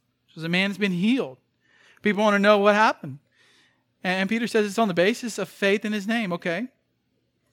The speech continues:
And then he goes on, "And the faith which comes through him." Through who? God. "The faith which comes through God has given him this perfect health in the presence of you all." Where does that faith come from? It comes through God.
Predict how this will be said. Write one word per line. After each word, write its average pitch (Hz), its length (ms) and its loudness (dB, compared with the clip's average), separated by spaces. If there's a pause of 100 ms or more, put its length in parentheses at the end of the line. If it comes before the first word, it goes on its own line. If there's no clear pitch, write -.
And 185 120 -4
then 202 80 -2
he 196 60 -2
goes 190 200 0
on, 202 280 2 (180)
"And 175 140 -2
the 175 80 -2
faith 233 500 2
which 190 220 -2
comes 196 360 0
through 170 380 -8
him." 160 440 -8 (1600)
Through 175 140 -6
who? 196 160 -2
God. 151 380 -4 (680)
"The 156 80 -12
faith 214 280 0
which 208 160 -10
comes 180 200 -8
through 202 200 -8
God 175 360 0 (600)
has 165 200 -6
given 208 260 2
him 180 300 -2 (360)
this 165 120 -6
perfect 180 380 -4
health 165 380 -2
in 165 60 -10
the 156 60 -10
presence 160 360 -6
of 147 120 -10
you 143 140 -10
all." 123 300 -14 (1120)
Where 180 100 0
does 185 60 0
that 208 160 2
faith 202 240 -2
come 202 140 -4
from? 254 180 -4
It 247 60 -2
comes 226 200 0
through 214 140 -12
God. 196 380 -2